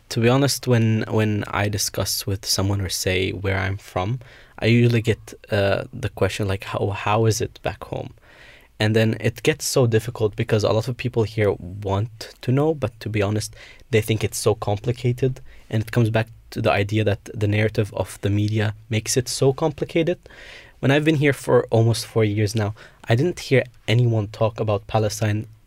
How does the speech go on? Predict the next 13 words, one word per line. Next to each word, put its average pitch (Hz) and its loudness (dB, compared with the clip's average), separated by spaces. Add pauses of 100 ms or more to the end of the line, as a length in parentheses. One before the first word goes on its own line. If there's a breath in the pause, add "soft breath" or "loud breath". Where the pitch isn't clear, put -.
(340)
before 110 2
October 104 -4
s-, - -12
the, 117 -2
the 113 -2
seventh. 101 -2 (320 loud breath)
To - -10
be 120 4
honest, 117 4
it 120 2
was 120 6
so - 2
difficult. 120 0